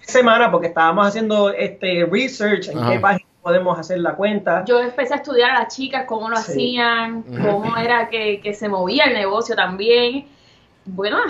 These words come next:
Speaker 2: Eso a
Speaker 3: así
Speaker 2: mí,
Speaker 3: es.
Speaker 2: eso a mí me, me intriga tanto, como que el hecho de, de, en el aspecto del negocio, como de cómo,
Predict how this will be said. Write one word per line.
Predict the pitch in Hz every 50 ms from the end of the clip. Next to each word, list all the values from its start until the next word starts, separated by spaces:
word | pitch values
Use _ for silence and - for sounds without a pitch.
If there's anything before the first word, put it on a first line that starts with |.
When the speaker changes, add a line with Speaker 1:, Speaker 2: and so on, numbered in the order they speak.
| - - - -
Speaker 2:
Eso | - 190 196 160
a | 160
Speaker 3:
así | 160 170
Speaker 2:
mí, | 180 170
Speaker 3:
es. | - -
Speaker 2:
eso | - - 165
a | 165
mí | 170 175
me, | 160 151 135
me | 127 127
intriga | 123 110 - 127 120 131 151 160
tanto, | 151 156 143 131 110 - 110 104
como | 104 107 107 104
que | 101 104 101
el | 101 101
hecho | 104 107 - - 139 139
de, | 139 139 123
de, | 104 117 113 113 101 101 107 110
en | 110 110 107
el | 104 104
aspecto | 107 107 - - - - _ 143 143
del | 147 151
negocio, | 147 143 143 147 135 - 135
como | 120 123 117 113
de | 110 107
cómo, | 120 120 131 147 156 151 147 143 131